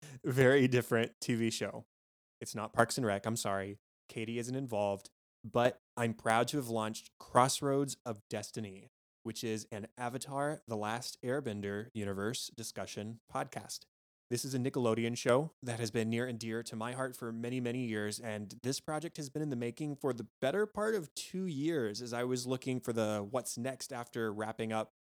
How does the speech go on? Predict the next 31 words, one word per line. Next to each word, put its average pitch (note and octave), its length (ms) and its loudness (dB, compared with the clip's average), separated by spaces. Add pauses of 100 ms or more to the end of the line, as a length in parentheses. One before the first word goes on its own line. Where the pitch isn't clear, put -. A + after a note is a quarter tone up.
(140)
American A2 360 -2
Workplace. A2 540 -2 (1080)
I'm C3 100 0
joined C#3 280 -4
for D#3+ 100 -6
this C#3 160 -2
podcast A#2+ 440 0
by A#2 80 4
two C3 160 2
of C3 80 0
my C3+ 120 2
best C3+ 220 -2
friends, G#2 420 -10
Andrew A2 400 -6
and A2 140 -6
Melanie A2 300 -6
Grant, G#2+ 360 -8
and G#2+ 280 -8
we're A#2 100 -4
able A2 240 -2
to G#2+ 140 -8
watch G#2+ 240 0
the B2 100 -6
episodes G#2+ 540 -6
in A#2+ 240 -2
person A#2+ 520 -4
each B2 240 -10
week C3 300 -8
and G#2+ 140 -4
record A2 360 -2
together A#2 400 0